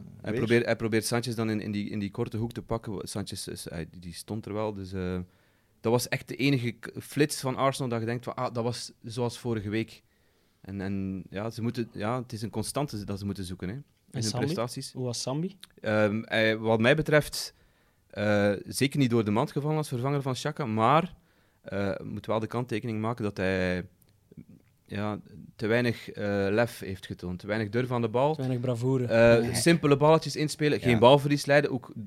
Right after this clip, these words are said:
Speaker 1: ook de-, defensief zijn werk wel doen. Eh, maar hij moet, ja, hij, hij heeft die goede, eh, langere paas van, van t-,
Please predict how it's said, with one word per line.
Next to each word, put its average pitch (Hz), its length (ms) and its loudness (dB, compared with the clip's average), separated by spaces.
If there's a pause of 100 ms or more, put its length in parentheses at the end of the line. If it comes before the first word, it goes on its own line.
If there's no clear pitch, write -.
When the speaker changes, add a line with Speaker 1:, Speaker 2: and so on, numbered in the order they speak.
Speaker 1:
ook 113 220 -4
de-, 117 160 4
defensief 117 440 -2
zijn 135 140 -2
werk 139 200 2
wel 123 140 2
doen. 147 220 -2 (560)
Eh, 101 200 0
maar 104 180 0
hij 110 100 -2
moet, 117 380 -2
ja, 131 320 -2
hij, 117 260 -8
hij 117 100 0
heeft 131 340 0
die 127 140 -4
goede, 131 360 4
eh, - 800 -6
langere 131 320 6
paas 127 560 2
van, 117 260 -4
van 113 260 -2
t-, - 100 -20